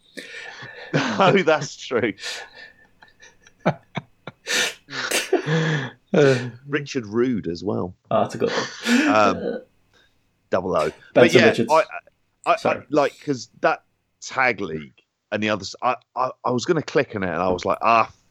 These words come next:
Speaker 1: fuck this. I,
Speaker 3: Uh.
Speaker 1: I can't be bothered." That's the ultimate obligation, is watching this show.
Speaker 3: Well,
Speaker 1: And
Speaker 3: yeah.
Speaker 1: I thought, "I can't do this."
Speaker 3: You get big moments like, uh, Jeff Cobb was X. I know you were a big fan of that, Gareth. Uh, Jeff Cobb, you know,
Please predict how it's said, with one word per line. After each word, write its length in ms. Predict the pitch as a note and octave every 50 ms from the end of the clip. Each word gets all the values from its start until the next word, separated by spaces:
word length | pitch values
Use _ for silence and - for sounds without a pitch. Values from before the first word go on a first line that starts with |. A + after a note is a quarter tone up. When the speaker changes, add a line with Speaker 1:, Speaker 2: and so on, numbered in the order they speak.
| _
Speaker 1:
fuck 360 | - F#3 E3 A2+ - - - -
this. 460 | D#2+ D2 D2 D2 - - - - - _
I, 60 | - -
Speaker 3:
Uh. 240 | - - - G#2+ G#2+
Speaker 1:
I 40 | - -
can't 340 | - - D3 C#3+ C3 A#2 G#2+
be 80 | A2+ G#2
bothered." 380 | F2 G2 F2 E2+ E2+ E2 E2 _
That's 220 | - B2 - -
the 160 | - B2 - - -
ultimate 360 | A#2+ A#2 A2+ G2+ G2+ G2+ - _ _
obligation, 800 | A2+ A2 F#2 - G2+ F#2 F2 - F#2 F2 E2 D#2+ - - - D#2+
is 140 | D2+ D#2+ - -
watching 460 | E2+ - - - - E2 E2+ E2 E2
this 160 | F2+ F2 -
show. 360 | - - - - C#2+ C#2 C#2 - _ - - - - - -
Speaker 3:
Well, 240 | F3+ G3 G3+ G3 G3 - _ _ -
Speaker 1:
And 160 | F2+ F2+ -
Speaker 3:
yeah. 60 | -
Speaker 1:
I 40 | -
thought, 180 | F2 F2 E2 E2
"I 60 | F2+
can't 360 | - - G#2 G2 F2+ E2 _
do 220 | - D#2+ C2+ A#1+ A#1
this." 340 | B1 B1+ - - - - - - _ -
Speaker 3:
You 100 | C#3+ C#3+
get 140 | A3 A3+
big 160 | A#3 D#3 C3+ A#2
moments 400 | A2+ A#2+ D3+ G3 A#3+ A3+ - -
like, 260 | C3+ B2 A#2 A2+ - A#2
uh, 140 | A2 G#2+ G2+
Jeff 280 | - - D#3+ F3 - -
Cobb 200 | - D3 F#3 -
was 120 | - A2+
X. 440 | B2+ E3+ - - - - - - - _ -
I 80 | C3
know 80 | C3 C3+
you 140 | A#2+ A2 A2+
were 100 | C#3 D#3+
a 60 | E3
big 100 | D3 -
fan 160 | - A2+ G#2
of 80 | G#2 A#2
that, 120 | D#3 -
Gareth. 360 | - A#2 B2 D#3 E3 E3 -
Uh, 320 | C#3+ C3+ C3+ C3+ C3 C#3 C#3
Jeff 220 | C#3 A#2 C#3 -
Cobb, 300 | - D3+ E3 - - -
you 100 | D#3+ D#3+
know, 220 | D#3+ F#3 G3+ G3+